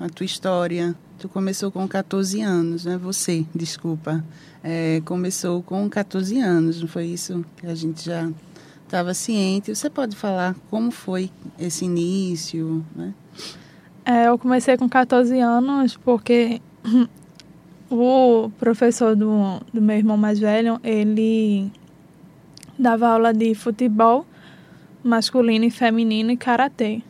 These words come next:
Speaker 2: Aí perguntou se eu tinha algum interesse em fazer um dos dois esportes, ou os dois, mas eu optei por fazer karatê desde os quatorze anos e até hoje.
Speaker 1: Ótimo. Falando um pouquinho do esporte, Yuli,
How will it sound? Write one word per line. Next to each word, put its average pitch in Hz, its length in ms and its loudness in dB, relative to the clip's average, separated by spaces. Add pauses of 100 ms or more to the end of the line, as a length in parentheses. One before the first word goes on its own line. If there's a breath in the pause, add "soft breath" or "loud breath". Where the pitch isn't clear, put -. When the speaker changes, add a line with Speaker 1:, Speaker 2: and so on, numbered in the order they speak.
(100)
Speaker 2:
Aí 214 140 0
perguntou 233 400 2
se 240 120 -2
eu 247 80 4
tinha 233 180 2
algum 226 160 2
interesse 220 560 2
em 220 40 -2
fazer 220 600 2 (600)
um 226 160 2
dos 254 180 2
dois 262 220 8
esportes, 214 640 -2 (720 loud breath)
ou 240 200 4
os 240 100 4
dois, 214 280 4
mas 220 600 0 (240)
eu 220 160 4
optei 214 360 2
por 208 100 -12
fazer 220 320 0
karatê 220 760 0
desde 220 340 2
os 214 100 -4
quatorze 220 520 -2
anos 220 440 -4 (580 loud breath)
e 233 60 -2
até 220 360 -2
hoje. 214 360 -2 (1200 loud breath)
Speaker 1:
Ótimo. 196 560 -6 (280 loud breath)
Falando 311 420 4
um 349 60 0
pouquinho 294 380 2
do 233 80 0
esporte, 185 640 0
Yuli, 170 460 -4